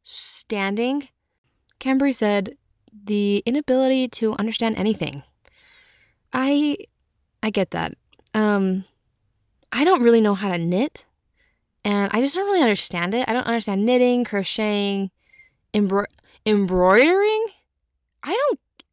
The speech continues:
I don't get it. I genuinely, I look at it, I see videos. That's, that is something that's been on my mind lately, is I don't really know how to embroider.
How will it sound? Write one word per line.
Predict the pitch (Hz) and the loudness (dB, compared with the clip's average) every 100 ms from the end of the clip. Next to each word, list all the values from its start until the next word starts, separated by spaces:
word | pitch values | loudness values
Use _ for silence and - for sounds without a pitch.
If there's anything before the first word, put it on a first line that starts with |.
| - | -8
I | 226 320 370 339 320 285 | -4 -4 -4 -4 -4 -6
don't | 226 196 | -6 -8
get | 165 | -12
it. | 104 - _ _ _ _ _ _ _ 247 | -14 -16 _ _ _ _ _ _ _ -10
I | 247 | -6
genuinely, | 254 254 262 262 247 - - | -4 -4 -4 -4 -6 -10 -10
I | 214 | -8
look | 220 262 320 | -6 -6 -4
at | 320 | -6
it, | 330 - | -6 -8
I | 196 | -14
see | 190 196 180 | -10 -8 -6
videos. | 214 262 294 277 269 - _ _ _ _ _ - | -4 -4 -4 -4 -8 -14 _ _ _ _ _ -2
That's, | 226 - - | -2 -2 -4
that | 240 247 | 0 2
is | 214 | 2
something | 196 185 | 0 0
that's | 175 165 | -2 -4
been | 165 | -4
on | 160 | -4
my | 156 | -4
mind | 156 151 | -4 -6
lately, | 151 156 | -6 -6
is | 160 - | -6 -6
I | 196 | -4
don't | 220 | 0
really | 214 196 | 0 0
know | 185 | 0
how | 180 | -2
to | 185 | -4
embroider. | 175 170 170 190 220 240 | -4 -6 -4 0 0 -2